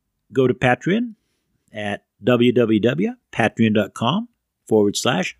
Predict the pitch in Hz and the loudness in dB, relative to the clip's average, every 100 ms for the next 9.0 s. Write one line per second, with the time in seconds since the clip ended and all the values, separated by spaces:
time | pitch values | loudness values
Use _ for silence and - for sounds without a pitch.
0 | - 107 101 - 123 175 208 - - _ | -2 0 0 -2 0 2 0 -4 -10 _
1 | _ _ _ _ _ - 170 160 139 135 | _ _ _ _ _ -6 -2 0 0 0
2 | 131 - 110 135 131 - 113 - 147 180 | 0 -2 -4 0 0 0 -2 -2 -2 -2
3 | - 180 180 175 - - 202 233 208 170 | 0 0 0 -2 -6 -4 -2 -2 0 2
4 | 156 160 156 208 202 185 185 180 127 135 | 2 2 0 0 2 2 2 2 0 0
5 | 143 143 120 113 113 113 117 117 143 - | 0 2 2 4 4 2 0 0 0 0
6 | _ _ _ _ _ _ _ 170 220 - | _ _ _ _ _ _ _ -2 -2 -2
7 | _ - - 107 107 120 - 95 113 104 | _ -14 -6 -2 0 0 -2 -4 -2 -4
8 | - 82 - 190 190 214 214 202 - - | -6 -10 -2 0 0 -4 -6 -8 -8 -12